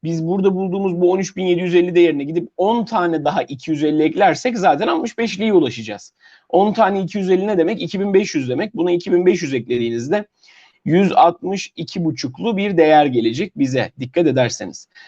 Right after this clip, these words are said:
E, bu o zaman yüz altmış iki buçukta şöyle bir değer mi? Evet, böyle bir değer. Dikkat ederseniz paraşütü açtığı nokta bizler için iki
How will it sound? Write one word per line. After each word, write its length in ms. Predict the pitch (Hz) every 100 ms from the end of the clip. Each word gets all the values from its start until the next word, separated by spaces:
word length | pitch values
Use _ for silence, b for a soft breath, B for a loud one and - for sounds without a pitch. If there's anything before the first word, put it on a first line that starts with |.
| b b -
E, 180 | 147 151
bu 320 | 143 143 190 190
o 60 |
zaman 240 | 165 170 180
yüz 200 | 170 165
altmış 280 | - 175
iki 120 | 170 170
buçukta 280 | 165 -
şöyle 320 | 170 180 170 135
bir 60 |
değer 260 | 123 117 151
mi? 120 | 147
Evet, 280 | 131 147 156
böyle 220 | 147 127
bir 80 | 113
değer. 280 | 123 147 143
Dikkat 220 | 139 160
ederseniz 640 | 165 175 170 139 180 190 _ _ _ _ _
paraşütü 460 | 143 156 - 165 -
açtığı 640 | 117 117 - 160 156 131
nokta 460 | 160 170 - 131 156 _ _ -
bizler 360 | 143 143 180
için 340 | 151 123 151 - _ _
iki 460 | 151 127 - 220